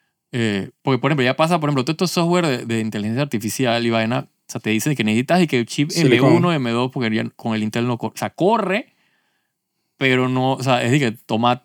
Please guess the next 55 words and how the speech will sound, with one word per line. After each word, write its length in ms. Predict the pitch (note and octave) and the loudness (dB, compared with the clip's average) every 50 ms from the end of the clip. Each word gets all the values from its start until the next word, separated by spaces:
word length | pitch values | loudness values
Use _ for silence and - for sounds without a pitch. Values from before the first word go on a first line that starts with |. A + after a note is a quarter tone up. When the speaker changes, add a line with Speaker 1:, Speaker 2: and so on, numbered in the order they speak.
| _ | _
Speaker 1:
tres 200 | - C#3+ C3+ B2+ | -2 -2 0 2
años 380 | C3+ C3+ C3 C3 C3 C3 C3 C3 | 2 0 0 0 0 0 0 0
y 60 | B2 | -2
que 160 | - - G#2+ | -2 -4 -6
no 140 | G#2+ A#2 A#2 | -4 -2 -2
acepta 340 | A2+ - C#3+ C3+ - C#3 C3 | -2 -2 -4 -4 -2 -2 -2
y 40 | B2 | 0
que 100 | - A2 | 0 -2
el 180 | G#2+ G#2 G#2 | -2 -2 -4
G 160 | G#2 A2 G#2+ | -4 -6 -6
P 180 | - - A2 C3 | -4 -2 0 0
U, 160 | D3 D3 C#3+ | 2 2 0
o 40 | C3+ | -2
sea, 120 | B2 A#2 | -2 -6
tienes 140 | G#2 A#2+ A#2+ A#2+ | -6 -4 -4 -4
que 40 | |
usar 180 | A#2 - A#2+ A#2 | -4 -4 -4 -4
el 240 | A#2 A#2 - - G#2+ | -4 -4 -6 -8 -8
C 140 | - A2+ G#2+ | -6 -8 -8
P 160 | - A#2+ B2+ | -4 0 2
U, 160 | D#3+ D#3+ D#3+ | 2 2 2
entonces 260 | C#3 B2+ B2 A#2 - | 2 0 -4 -6 -8
se 160 | - - - | -12 -14 -14
sobrecalienta 760 | - A#2+ G#2 G2+ - - G2 A2 C3+ D#3+ D#3+ D3 C#3+ D#3 D3 | -12 -10 -10 -10 -10 -8 -6 -2 0 0 0 0 0 0 -2
porque 200 | D3 B2 A2+ G#2 | 0 -2 -4 -4
tienes 180 | G#2 A#2 B2+ C3 | -4 -4 -4 -4
que 80 | A#2 | -4
meterle 300 | G#2+ G#2 G2+ - A#2 A#2 | -4 -6 -6 -6 -6 -8
mucho 180 | A#2+ B2 A#2+ B2+ | -6 -6 -6 -8
trabajo. 460 | C3 - G#2+ A#2+ C#3 B2 B2+ D#3 - _ _ _ _ _ _ _ _ _ _ _ _ - | -6 -4 -2 0 0 0 -2 -4 -10 _ _ _ _ _ _ _ _ _ _ _ _ -12
Es 100 | E3 C#3 | -8 -6
una 220 | C#3+ D#3 D#3 D3+ | -4 -4 -4 -4
trastada, 360 | - B2 G2 - G3 D#3+ G#2+ G2 | -4 -6 -2 0 2 2 2 2
pues, 120 | B2 C#3 | 2 2
digo, 240 | D#3+ C3 G#2+ G2+ - _ _ - - - _ _ _ | 2 2 2 0 -6 _ _ -20 -20 -20 _ _ _
pero 200 | - G#2 F#2+ G2 - _ _ _ _ _ _ _ - | -20 -20 -20 -20 -20 _ _ _ _ _ _ _ -14
tampoco 280 | - G2+ G2 A#2+ B2 | -14 -12 -10 -8 -8
es 60 | B2+ | -6
que 100 | - A#2 | -4 -2
es 60 | A2 B2 | -2 -2
el 100 | B2+ A#2 | -2 -2
fin 140 | - B2 | -2 -2
del 120 | B2 B2 B2 | 0 0 0
mundo 260 | C3 C3 B2+ B2+ C#3 | 0 0 -2 -2 -2
porque 160 | C3+ A#2 G#2+ | -2 -2 -2
no 80 | G#2+ G#2+ | -2 -4
es 60 | A2 | -4
que 80 | - A#2+ | -4 -4
uno 140 | A#2+ A#2 A#2+ | -4 -4 -4
se 120 | - A#2 | -4 -2
dedique 220 | G2+ G2+ G#2+ - A2+ | -2 -2 -2 -2 -4
a 40 | |
usar 200 | A2 - A2+ A#2+ | -4 -2 0 0
Speaker 2:
Exacto. 260 | C3+ A2+ G#2 A2+ - - | 0 0 0 -4 -6 -8
Speaker 1:
eso. 100 | _ | _